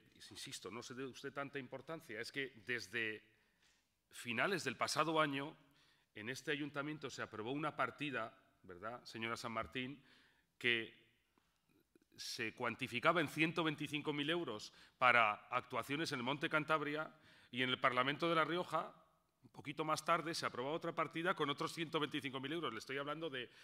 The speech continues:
dicie-, noviembre y diciembre del año pasado. Es decir, que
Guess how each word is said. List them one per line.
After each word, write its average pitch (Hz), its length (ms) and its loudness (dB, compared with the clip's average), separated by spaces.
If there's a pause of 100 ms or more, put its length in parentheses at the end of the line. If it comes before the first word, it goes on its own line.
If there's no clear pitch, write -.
(100)
dicie-, 123 480 -2
noviembre 135 440 -2
y 165 40 0
diciembre 139 440 0
del 117 200 -4
año 113 220 -2
pasado. - 440 -12
Es 95 60 -12
decir, 110 280 -6
que 101 240 -2